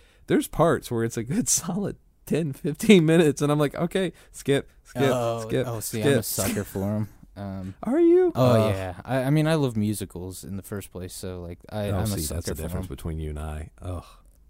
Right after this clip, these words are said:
Speaker 1: Ugh, I can't stand
Speaker 2: <laughs>
Speaker 1: musicals. I can't, except for, uh, Sweeney Todd.
Speaker 2: Oh, you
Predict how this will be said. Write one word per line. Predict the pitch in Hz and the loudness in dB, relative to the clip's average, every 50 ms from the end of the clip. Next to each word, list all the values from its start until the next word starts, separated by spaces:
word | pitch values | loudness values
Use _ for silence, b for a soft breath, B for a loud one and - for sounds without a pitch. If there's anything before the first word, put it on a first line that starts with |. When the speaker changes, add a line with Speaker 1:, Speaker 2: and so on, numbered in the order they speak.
| - - | -20 -20
Speaker 1:
Ugh, | - - - - - - | -16 -16 -14 -14 -14 -16
I | - - | -18 -18
can't | - - - 123 | -18 -10 -8 -8
stand | 123 110 - - - 123 117 | -6 -6 -6 -4 -2 -4 -4
Speaker 2:
<laughs> | |
Speaker 1:
musicals. | - - - - - 104 - - - - - - - 120 - - | -4 -10 -14 -10 -10 -10 -12 -12 -18 -20 -20 -14 -14 -14 -12 -8
I | - 143 | -8 -8
can't, | 135 - - - 135 151 180 196 - - - - | -8 -8 -10 -10 -6 -6 -4 -4 -6 -6 -6 -6
except | 117 110 - 139 139 139 | -4 0 2 2 2 2
for, | - 147 139 131 110 - | 0 0 0 0 0 0
uh, | 113 107 | -2 -2
Sweeney | 101 - - 110 104 101 101 | -2 -4 -4 -4 -4 -4 -4
Todd. | - - 101 87 80 78 76 - - - - | -4 -4 -4 -4 -4 -6 -8 -12 -16 -8 -2
Speaker 2:
Oh, | 120 117 117 117 110 110 113 | 0 4 4 6 6 6 6
you | 147 | 6